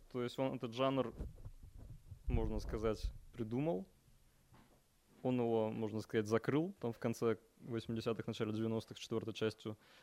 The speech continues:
«Смертельного оружия». И вот не так давно он его снова приоткрыл, посмотрел там на него. Это фильм, э, «Славные парни» с Гослингом и Расселом Кроу. То есть это тоже такое, ну, несерьёзное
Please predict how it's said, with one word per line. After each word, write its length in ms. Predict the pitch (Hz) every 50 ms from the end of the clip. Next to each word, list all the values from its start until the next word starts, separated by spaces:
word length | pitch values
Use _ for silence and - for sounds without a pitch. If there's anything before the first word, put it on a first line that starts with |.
| _ -
«Смертельного 540 | _ 120 107 - - 123 117 117 113 107 110
оружия». 340 | 113 120 117 113 117 117 110 - - - - - - -
И 560 | 127 131 143 160 175 175 175 170 165 156 147
вот 540 | 143 139 131 127 123 127 135 117 - - -
не 160 | 127 127 123
так 220 | 113 135 127 120
давно 280 | 117 123 123 131 139 147
он 80 | 143 135
его 120 | 123 117
снова 260 | 113 - 147 135 127 117
приоткрыл, 420 | - 120 120 113 - - 151 151
посмотрел 420 | - - - 123 117 113 117 123 127
там 160 | 117 117 110
на 60 | 110
него. 240 | 107 104 104 101 101
Это 240 | 98 - - 101 101
фильм, 340 | - - 120 113 104 104 - - - - -
э, 460 | 113 104 104 104 110 117 117 113 120 110
«Славные 320 | - - 120 107 104 107 107
парни» 380 | - 127 131 135 135 120 113 117 120
с 100 | 127 110
Гослингом 580 | 110 113 113 110 - 113 110 104 101 98 95 95
и 180 | 101 101 98 92 - _ _ _ _ _ _ _ _ _
Расселом 340 | - - 101 - - 107 107
Кроу. 380 | 127 - 110 107 104 101 101 104 - - - - - - - - _ _ - -
То 60 | 123
есть 100 | 110 -
это 80 | - 104
тоже 200 | - 117 110 107
такое, 380 | - - 98 - 113 107 101 - - - - - - - - _ _
ну, 260 | 233 208 208 180 127 127 - _ _ _ _ _ _ _ _ _ - 156
несерьёзное 1400 | 156 143 143 147 156 160 165 165 160 151 139 131 127 - - 135 131 139 139 135 117 123 117 113 107 104 104